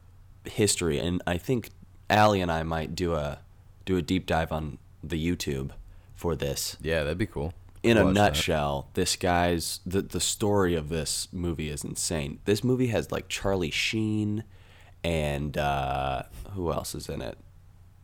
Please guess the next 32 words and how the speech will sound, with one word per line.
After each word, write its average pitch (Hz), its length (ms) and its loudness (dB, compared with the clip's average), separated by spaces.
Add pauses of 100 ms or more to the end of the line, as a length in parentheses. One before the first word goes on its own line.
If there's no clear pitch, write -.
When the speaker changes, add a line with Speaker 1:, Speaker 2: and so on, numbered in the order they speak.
(600)
Speaker 1:
That's 113 160 2
the 120 80 2
only 104 160 4
no-, 87 140 2
name 90 280 0
that 82 100 0
I 80 80 0
can 80 200 -6
remember. 78 400 -4
Speaker 2:
It's - 180 -10
got - 320 -2
Charlie 90 680 0
Sheen. 113 880 0
Speaker 1:
Yeah, 110 300 4
so 95 240 0
that's 104 240 2
all 131 100 4
you 104 80 2
need 80 160 0
to 76 60 -6
know. 76 260 -6 (480)
And 98 320 6
the - 140 0
Speaker 2:
Yeah. - 240 6 (100)
Speaker 1:
the - 140 0
premise 135 500 0
of 127 160 0
the 98 80 0
movie 87 640 0
is 85 300 -2
that 78 560 -2 (320)
brands 92 960 -2